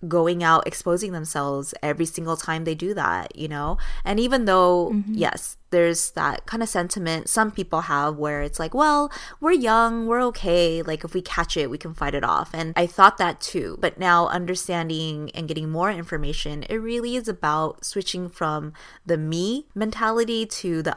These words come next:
Speaker 1: us mentality, the we, right?
Speaker 2: Yeah.
Speaker 1: Because then, yes, hopefully we can all fight it off, but the people that can't, who are not so lucky, who are older, who have respiratory issues, who have precondition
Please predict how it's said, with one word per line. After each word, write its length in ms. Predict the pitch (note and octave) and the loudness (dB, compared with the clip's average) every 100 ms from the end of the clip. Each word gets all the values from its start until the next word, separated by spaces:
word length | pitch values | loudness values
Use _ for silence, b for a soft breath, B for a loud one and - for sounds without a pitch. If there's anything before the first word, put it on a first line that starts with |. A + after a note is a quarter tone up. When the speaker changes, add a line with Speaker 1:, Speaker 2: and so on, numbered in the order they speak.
| - | -2
Speaker 1:
us 280 | - - | -2 -2
mentality, 480 | - D#3+ - - F2 | -6 -8 -8 -6 -4
the 100 | D#3 | -4
we, 400 | D#3 D#3+ E3 G2+ | -2 -2 -2 -2
right? 360 | F#2 D3+ D3 F3+ G3+ | -2 0 2 2 4
Speaker 2:
Yeah. 80 | G3+ | 2
Speaker 1:
Because 380 | G3+ G3+ G#3 G3 | 0 -2 -4 -4
then, 260 | G#3 G3+ G3+ B B B - | -4 -4 -6 B B B -12
yes, 340 | F#3 A3+ B3 | 0 0 2
hopefully 840 | - A3 B3 A3 A3 G3+ G3 F3+ - - | 4 4 4 4 2 2 0 -2 -6 -4
we 140 | F#3 | -2
can 120 | F#3+ | 0
all 140 | F#3 E3+ | 2 2
fight 220 | - D#3 | 2 -2
it 80 | D#3 | -2
off, 320 | D3 F3+ - - | -2 -2 -4 -4
but 440 | E3 D3+ C#3+ - _ | 0 0 -2 -6 _
the 200 | F#3 E3+ | -4 -2
people 320 | F3 G3 F3 E3+ | -2 -4 -2 0
that 200 | C#3+ - | -2 -4
can't, 380 | - F#3 C4+ | -8 -6 -6
who 220 | - G3+ - | -6 -6 -4
are 80 | D#3+ | -2
not 240 | D3+ - | -2 -2
so 100 | - | -4
lucky, 340 | B3 C4 C4 B3 | -4 -4 -4 -4
who 100 | A3+ | -2
are 160 | D#3 - | -2 0
older, 300 | F#3 F#3 G3+ | 0 0 -2
who 220 | F#3+ E3 | -4 -6
have 340 | E3 D3+ C#3+ | -4 -6 -6
respiratory 800 | D3+ - G3 - A3 G#3+ A3 G#3+ G#3 | -10 -10 -12 -6 -2 0 0 -2 -2
issues, 540 | - G#3 A3+ G#3+ G#3 | -2 0 0 -2 -2
who 160 | - D#3+ | -4 -6
have 380 | E3 D3 D3 D3 | -4 -4 -6 -8
precondition 960 | - F#3 F3+ D#3 E3+ - A3+ A3 A3 G#3+ | -6 -6 -4 -6 -4 -2 0 0 -2 -4